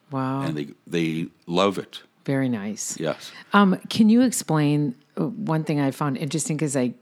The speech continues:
Speaker 1: am getting closer to that age, is Leap fifty-five plus.
Speaker 2: Yes.
Speaker 1: Is this a newer program?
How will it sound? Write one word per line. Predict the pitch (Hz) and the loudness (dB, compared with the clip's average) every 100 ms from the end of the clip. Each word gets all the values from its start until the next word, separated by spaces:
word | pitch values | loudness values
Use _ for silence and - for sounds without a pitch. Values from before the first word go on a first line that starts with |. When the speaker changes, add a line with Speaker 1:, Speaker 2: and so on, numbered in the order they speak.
| _ | _
Speaker 1:
am | 147 | -6
getting | 135 143 143 | -2 -2 -2
closer | - 147 - | -4 -4 -4
to | 139 143 | -4 -4
that | 127 117 | -4 -4
age, | 135 131 127 | -2 -2 -2
is | - 123 | -4 -4
Leap | 127 139 180 - | -2 0 0 0
fifty-five | - 160 - 143 139 131 117 | -4 -4 -4 -4 -2 -4 -6
plus. | - 117 - - - | -10 -10 -8 -8 0
Speaker 2:
Yes. | - - - - | 0 0 -4 -2
Speaker 1:
Is | 156 | 0
this | 180 220 | 2 2
a | 214 | 2
newer | 160 147 165 | 2 2 2
program? | 202 190 202 214 226 | 2 2 2 2 2